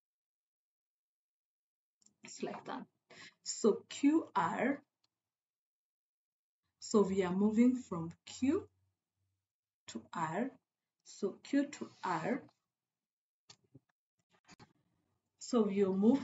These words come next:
from Q P, it's going to be Q P plus P U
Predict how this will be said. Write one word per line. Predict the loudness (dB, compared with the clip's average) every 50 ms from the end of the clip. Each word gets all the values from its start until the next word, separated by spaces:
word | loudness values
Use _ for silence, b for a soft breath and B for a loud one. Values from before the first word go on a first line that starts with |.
| -4 -2
from | 0 0 2 2 0 -2 -4 -6 -8 -12 -16 _ _ _ _ _ -14
Q | -10 -2 2 4 4 4 4 0 -4 -8 -6
P, | -2 0 0 0 0 -2 -2 -2 -2 -2 -4 -8 _ _ _ _ _ -20
it's | -20 -14
going | -10 -6 -6 -6 -6
to | -6 -10 -14
be | -18 -18 -20 _ _ -20
Q | -14 -8 -6 -6 -4 -4 -4 -4 -6 -10 _ _ _ _ -20
P | -8 -4 -2 -2 -2 -2 -4 -6 -10 -16 _ _ _ _ _ _ _ _ _ _ _ _ _ _ _ _ _ _ _ _ _ _ _ _ _ _ _ _ _ _ _ _ _ _ _ _ _ _ _ _ _ _ _ _ _
plus | -8 -6 -6 -4 -6 -8 -10 -14 -16 -20 _ _ -2
P | 2 4 6
U | 6 6 4 2 -2 -2 0 0 2 2 0 -2 -4